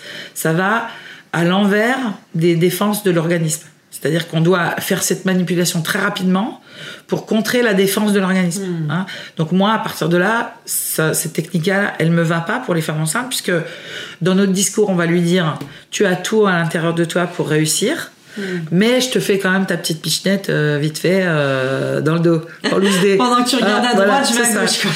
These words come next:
Speaker 1: C'est ça. Et pour moi, ça, déjà, ça va pas, parce que
Speaker 2: Ouais.
Speaker 1: ça va la mettre en hypervigilance quelque part dans son système limbique,
Speaker 2: Hmm.
Speaker 1: et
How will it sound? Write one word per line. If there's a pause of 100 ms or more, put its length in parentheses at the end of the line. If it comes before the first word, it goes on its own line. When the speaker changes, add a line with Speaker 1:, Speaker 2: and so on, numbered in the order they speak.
(100)
Speaker 1:
C'est
ça. (420)
Et
pour
moi,
ça, (100)
déjà,
ça
va
pas,
parce
que
Speaker 2:
Ouais.
Speaker 1:
ça
va
la
mettre
en
hypervigilance
quelque
part
dans
son
système
limbique,
Speaker 2:
Hmm.
Speaker 1:
et